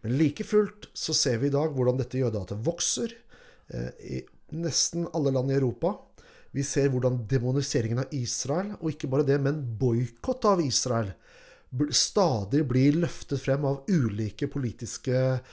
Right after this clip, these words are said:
valører, eh, i anklager mot Israel. Og hus-, hva er Israel? Det er jo det eneste hjemlandet for det jødiske folk. Det finnes mange muslimske, mange kristne nasjoner, men det finnes bare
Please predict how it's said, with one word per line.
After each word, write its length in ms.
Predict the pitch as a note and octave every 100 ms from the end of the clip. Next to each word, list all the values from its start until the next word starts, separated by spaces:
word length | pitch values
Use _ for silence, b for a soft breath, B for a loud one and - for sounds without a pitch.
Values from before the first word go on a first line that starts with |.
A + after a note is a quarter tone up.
| B B
valører, 540 | C#3 D3 B2+ A#2+ F3 G3 B B B -
eh, 180 | B2 B2+
i 120 | D#3 -
anklager 480 | D#3 A#2 A2+ G#2 C3
mot 180 | C3 C3
Israel. 500 | G#2+ - G#2+ A2 A2+
Og 180 | B2+ A#2+
hus-, 160 | F#3+ C#3
hva 260 | C#3+ D#3
er 100 | D#3+ C3+
Israel? 320 | - G3+ A3+
Det 160 | B2+ B2
er 80 |
jo 100 | A2+
det 120 | C#3+ - F3+ E3
eneste 460 | A2 F#2+ - C#3+
hjemlandet 640 | D#3+ D3 G#2 F#2+ A#2 F3 b b b b -
for 120 | A#2+
det 100 | A#2
jødiske 500 | D3+ G#2 G#2 - -
folk. 240 | A2+ G2+
Det 80 | G#2
finnes 180 | G#2+ A#2+
mange 200 | F3+ D#3
muslimske, 560 | D#3+ E3 B2+ - F3 F3+ B B - F#2+
mange 280 | D3 B2 A#2+
kristne 500 | D#3+ - G#2 B2 D3
nasjoner, 480 | D3 D3 C#3 C3+ A3+ - b b
men 120 | A#2+ C3
det 100 | C3+
finnes 260 | D3+ C#3 -
bare 200 | D3